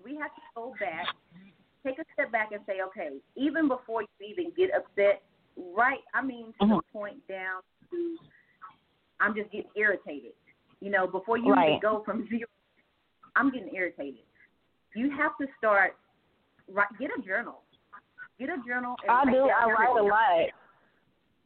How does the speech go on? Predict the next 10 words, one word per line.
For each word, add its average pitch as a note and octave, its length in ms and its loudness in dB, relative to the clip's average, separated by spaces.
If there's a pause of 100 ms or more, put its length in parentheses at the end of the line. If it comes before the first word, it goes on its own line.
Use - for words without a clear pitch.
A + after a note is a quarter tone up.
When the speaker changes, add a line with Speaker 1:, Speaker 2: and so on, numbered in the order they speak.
(1080)
Speaker 1:
Are G3+ 80 4
you A3+ 180 -4
ri-, G#3+ 220 0
so G#3+ 140 4
have G#3+ 220 -4
you G#3+ 80 2
Speaker 2:
I A#3 140 4
Speaker 1:
recognized A3+ 560 -2 (960)
the F3 60 -12 (140)
triggers G3 380 0